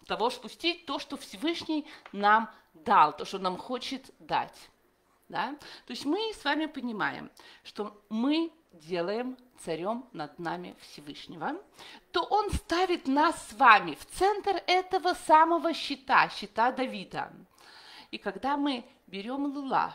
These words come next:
и благословляем его, он, мы должны его, каким образом делать? Мы должны его прижать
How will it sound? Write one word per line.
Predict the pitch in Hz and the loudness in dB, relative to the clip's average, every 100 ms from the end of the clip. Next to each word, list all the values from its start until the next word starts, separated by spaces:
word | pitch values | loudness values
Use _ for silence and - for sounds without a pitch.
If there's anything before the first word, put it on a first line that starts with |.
| - - | -12 -18
и | 160 | -12
благословляем | 202 214 233 294 294 320 359 320 180 180 | -10 -10 -6 -2 0 2 4 2 0 -6
его, | 143 147 147 - - - - _ | -10 -10 -14 -18 -20 -20 -20 _
он, | 277 311 311 302 - | -2 0 0 -4 -8
мы | 220 | -8
должны | 214 214 202 269 | -4 -6 -4 -2
его, | 311 240 | -2 -4
каким | - 220 262 240 | -10 -10 -6 -4
образом | 214 196 | -6 -8
делать? | 196 180 | -10 -6
Мы | 269 | -6
должны | 262 233 | -6 -6
его | 247 240 | -6 -6
прижать | - 196 196 180 196 240 277 - | -10 -10 -10 -6 -2 0 -2 -6